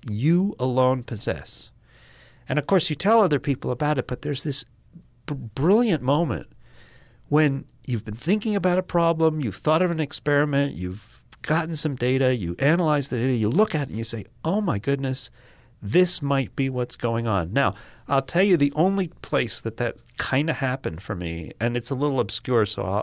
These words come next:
I'll, I won't go into all the details, but I was interested in what happens to human body when you put them in a cold room and tell them to go to sleep. Well, Unfortunately, the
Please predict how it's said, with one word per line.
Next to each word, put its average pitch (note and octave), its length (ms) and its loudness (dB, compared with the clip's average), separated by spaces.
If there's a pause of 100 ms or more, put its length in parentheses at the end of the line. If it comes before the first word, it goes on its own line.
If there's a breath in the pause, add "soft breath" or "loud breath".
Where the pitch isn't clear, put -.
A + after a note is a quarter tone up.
I'll, - 140 -14 (100)
I F2+ 180 -8
won't A2 300 -6
go A#2 160 2
into G#2+ 180 -4
all G#2+ 120 2
the A2 80 -2
details, G2 380 -4
but A2+ 140 0
I C#3+ 140 2
was G3 180 4
interested C#3+ 400 2
in A#2+ 180 2 (720 loud breath)
what D#3 220 0
happens C3+ 680 -2
to - 180 -4
human B2+ 400 0
body G#2 480 2
when G#2 440 0
you A2 120 -4
put D3+ 260 0
them A2 300 -2
in A#2 120 -4
a G2 160 -2 (120)
cold C3 340 2
room A2 300 2
and E2+ 120 -4
tell G2 200 0
them F2 140 -4
to F#2 60 -6
go F2+ 160 -2
to E2 80 -2
sleep. F2+ 380 -4
Well, G2 260 2 (580 loud breath)
Unfortunately, A2 580 -2
the G2+ 220 0